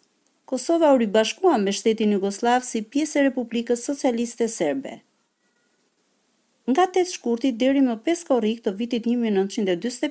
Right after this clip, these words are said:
pesë, në Kosovë u vendos administrata ushtarake. Në korrik të këtij viti, u mlodh Kuvendi i Këshillit Krajnor Popullor të Kosovës, që miratoi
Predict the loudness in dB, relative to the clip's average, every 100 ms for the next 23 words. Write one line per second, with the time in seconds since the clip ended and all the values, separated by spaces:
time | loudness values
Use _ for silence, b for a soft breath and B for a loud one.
0 | -2 -2 0 -2 -2 0 2 2 0 0
1 | 0 0 0 -2 -2 0 0 -2 0 0
2 | 0 -2 -2 -2 2 2 0 -10 -18 _
3 | _ _ _ _ _ _ _ _ _ _
4 | _ _ _ _ _ _ -4 -2 0 0
5 | 0 -2 0 -2 0 -4 -2 -4 0 0
6 | 0 _ _ _ _ 4 6 8 6 4
7 | -2 0 4 4 4 0 0 2 2 2
8 | 2 4 4 4 0 -2 0 2 4 4
9 | 0 -2 -2 2 0 2 -2 0 2 4
10 | 4 2 2 2 2